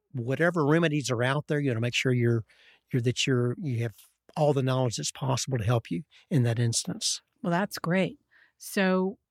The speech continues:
Speaker 2: as we move forward and start recovering from what's gone on around us, we really have to pay attention to what our business needs next, right?
Speaker 1: Yeah.
Speaker 2: And do you have any advice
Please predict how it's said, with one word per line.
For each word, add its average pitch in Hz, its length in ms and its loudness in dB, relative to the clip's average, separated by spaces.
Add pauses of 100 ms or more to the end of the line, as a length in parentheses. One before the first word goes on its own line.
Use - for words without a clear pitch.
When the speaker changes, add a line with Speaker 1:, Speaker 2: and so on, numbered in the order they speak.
Speaker 2:
as 214 260 2
we 208 160 0
move 196 340 0
forward 185 720 -2 (420)
and 185 200 0
start 175 440 -2 (280)
recovering 185 800 -2 (100)
from 170 380 0 (320)
what's 190 300 0
gone 170 260 4
on 165 160 4
around 170 380 2
us, 170 220 -6 (320)
we 202 160 2
really 254 320 2
have 208 200 -2
to 196 80 -6
pay 180 220 -2
attention 180 640 -4 (340)
to 180 400 2 (140)
what 208 480 -2
our 185 160 0
business 170 520 -2
needs 165 400 0
next, - 520 -4 (240)
right? 180 260 -12 (220)
Speaker 1:
Yeah. 139 180 -14 (300)
Speaker 2:
And 180 440 0 (360)
do 202 100 0
you 226 220 6
have 214 260 0
any 196 220 2
advice 165 800 -4